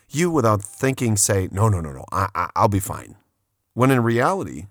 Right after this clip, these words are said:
it would be immensely helpful if you took them up on the offer and they removed some levels of burden in your day. Well, leaders understand their influence.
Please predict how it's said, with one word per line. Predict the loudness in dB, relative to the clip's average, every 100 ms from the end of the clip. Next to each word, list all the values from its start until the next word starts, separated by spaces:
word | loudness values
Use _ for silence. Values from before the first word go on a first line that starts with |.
| _
it |
would | -4 -2
be | -2
immensely | -4 -2 -2 -2 -2 -2
helpful | -4 -6 -4 -6
if | -6 -8
you | -6 -2 -2 -2
took | -6 -6
them | -6 -4
up | -4 -2
on | 0
the | 0
offer | 0 -2 -2 -6
and | -4 0
they | 2 2
removed | 2 0 2 0 0
some | -2 -2
levels | -2 -4 -2 -2
of | -2
burden | 0 0 -2 -4 -6
in | -2 0
your | 0
day. | -2 -4 -6 -12 _ _ _ _ _ _
Well, | -4 -4 -6 -16 _ -20 _ _
leaders | 0 2 2 -2 -6 -10 _ _ -20 -20 _ _ _ _ -4
understand | -2 0 0 0 0
their | -2
influence. | -4 -6 -8 -14 -14 -18